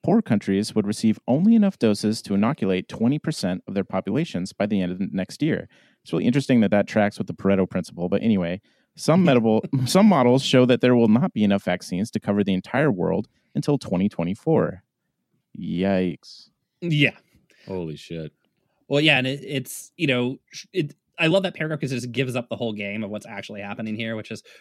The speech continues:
Speaker 2: for all the jerking off that we're gonna hear about Bill Gates, it's let the poor die.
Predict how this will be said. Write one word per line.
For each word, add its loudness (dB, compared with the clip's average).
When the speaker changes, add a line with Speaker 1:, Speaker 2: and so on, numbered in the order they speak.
Speaker 2:
for -4
all 2
the 0
jerking -6
off -6
that -14
we're -10
gonna -10
hear -8
about -10
Bill -8
Gates, -8
it's 0
let -2
the -8
poor -6
die. -14